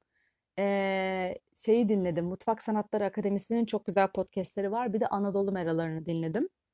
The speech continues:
Ee, bir de şey, İbrahim Selim bayağı komik, onunla eğleniyorum.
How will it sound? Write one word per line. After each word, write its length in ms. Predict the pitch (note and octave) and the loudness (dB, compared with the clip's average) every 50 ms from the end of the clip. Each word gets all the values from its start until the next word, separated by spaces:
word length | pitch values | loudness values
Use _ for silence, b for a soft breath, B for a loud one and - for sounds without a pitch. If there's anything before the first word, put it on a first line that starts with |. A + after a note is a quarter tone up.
| b b b b b b b b _ _ _ - | b b b b b b b b _ _ _ -2
Ee, 400 | E3+ E3 E3+ E3+ E3+ E3+ E3+ F3+ E3 | 0 2 2 2 2 2 0 0 0
bir 80 | G#3+ F#3 | 0 2
de 100 | C4 B3 | 2 0
şey, 380 | - - A3 F#3+ F3 D#3+ - _ _ _ _ _ _ _ _ _ _ _ _ _ _ _ _ _ _ _ _ _ - | 2 0 0 0 0 -2 -6 _ _ _ _ _ _ _ _ _ _ _ _ _ _ _ _ _ _ _ _ _ -8
İbrahim 420 | F3 F3+ D#3 F3+ F#3 F3+ F#3 F#3 | -6 -2 0 0 0 0 0 -2
Selim 340 | F3+ - F#3+ F3 F#3 F3+ - - | -2 -2 -2 0 0 -2 -6 -6
bayağı 260 | - E3+ E3 D#3+ D#3+ D#3 | -6 -4 -4 -4 -4 -6
komik, 400 | - - D#3+ E3 E3 - - - | -6 -10 -10 -10 -10 -10 -10 -8
onunla 200 | F3 E3+ E3 C#3+ | -8 -8 -6 -6
eğleniyorum. 580 | D#3 D#3+ D#3 D#3 D#3+ E3 E3 D#3+ F3+ C4 D4 | -6 -6 -6 -6 -8 -8 -10 -8 -8 -8 -8